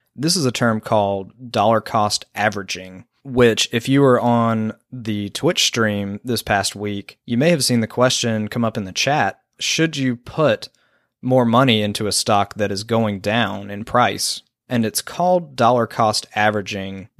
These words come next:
because if you had bought a hundred shares of a stock at ten dollars and in this volatile time period, say that stock has gone down to five dollars a share,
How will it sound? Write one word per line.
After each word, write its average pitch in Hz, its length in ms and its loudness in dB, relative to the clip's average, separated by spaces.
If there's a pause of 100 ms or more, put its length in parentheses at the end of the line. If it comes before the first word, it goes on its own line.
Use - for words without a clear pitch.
because 131 460 2
if - 180 -8
you 185 120 -2
had 165 160 0
bought 135 280 4
a 113 80 -2
hundred 123 360 -2
shares 113 360 -2
of 101 80 -8
a 95 60 -6
stock 101 560 -2 (100)
at 107 200 -2
ten 165 240 -2
dollars 98 600 0 (340)
and 110 320 -2
in 127 280 4
this 120 520 0 (160)
volatile 113 800 2
time 151 340 -2
period, 98 640 -4
say 110 260 2
that 101 200 0
stock 120 380 0
has 107 120 -6
gone 104 260 -2
down 104 260 -2
to 90 60 -12
five 143 320 -6
dollars 95 360 -4
a 90 60 -10
share, 95 420 -6